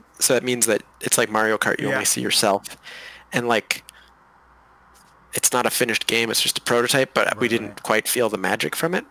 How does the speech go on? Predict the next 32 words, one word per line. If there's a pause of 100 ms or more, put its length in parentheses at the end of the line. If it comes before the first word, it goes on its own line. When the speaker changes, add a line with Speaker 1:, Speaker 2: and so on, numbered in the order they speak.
(140)
Speaker 1:
So
may-,
Speaker 2:
Right.
Speaker 1:
maybe
there's
something
there
where,
like,
Fall
Guys,
you
just
see
yourself, (100)
and (1800)
so
it's
not
that (140)
communal (1000)
experience. (1800)
Speaker 2:
Uh, (220)
I,
I
have
a
question
from,
from
Andre
here,